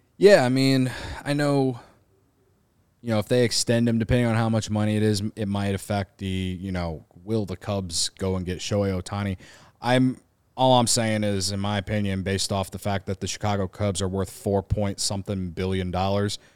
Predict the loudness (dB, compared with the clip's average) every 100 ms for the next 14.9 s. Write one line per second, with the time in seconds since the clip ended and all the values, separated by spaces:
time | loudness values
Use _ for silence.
0 | _ -16 -10 -2 0 0 -2 -2 -4 -4
1 | -6 -6 -4 -4 -6 -6 -4 -4 -4 -4
2 | -8 -8 -8 -6 -6 -6 -6 -4 -4 -4
3 | -6 -4 -4 -4 -8 -6 -4 -4 -6 -8
4 | -8 -8 -8 -8 -8 -4 0 0 -2 -8
5 | _ _ _ _ -2 2 2 2 0 -2
6 | -10 _ _ _ _ _ _ _ 0 2
7 | 2 0 0 2 4 4 4 2 -4 0
8 | 2 4 2 0 -2 -4 0 0 0 -2
9 | -2 -4 -6 -4 -4 -4 -6 -8 _ -2
10 | 0 0 -2 -4 -2 -2 -4 _ _ _
11 | _ _ -2 -2 -8 -6 -2 0 0 -2
12 | -10 _ 2 4 4 2 2 4 4 2
13 | -10 _ _ -20 -20 -20 -20 _ _ _
14 | _ _ _ 2 4 6 6 4